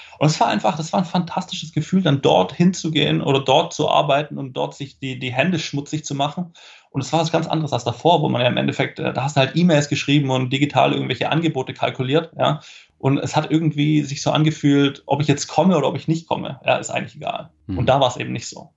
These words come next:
Speaker 1: Da hat's tatsächlich einen Unterschied gemacht und es war, es war eine Riesenerfahrung.
Speaker 2: Ja, aber du bist ja dann trotzdem wieder nach Hause geflogen und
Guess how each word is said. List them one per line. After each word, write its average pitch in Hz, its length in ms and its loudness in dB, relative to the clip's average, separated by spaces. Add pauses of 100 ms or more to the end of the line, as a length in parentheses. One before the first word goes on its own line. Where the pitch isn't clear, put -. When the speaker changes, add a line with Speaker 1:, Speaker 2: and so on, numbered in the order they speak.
Speaker 1:
Da 127 140 2
hat's 151 180 0
tatsächlich 156 540 -2
einen 143 80 -4
Unterschied 156 460 0
gemacht - 260 -10
und - 60 -8
es - 160 -10
war, - 260 2
es 123 140 -6
war 139 80 6
eine 127 260 2
Riesenerfahrung. - 800 0 (1080)
Speaker 2:
Ja, 98 120 -2
aber 101 160 2
du 104 60 2
bist 127 180 2
ja 139 80 0
dann 127 140 2
trotzdem 131 340 2
wieder 113 140 2
nach 104 180 0
Hause 135 540 0
geflogen 135 720 2
und 127 320 4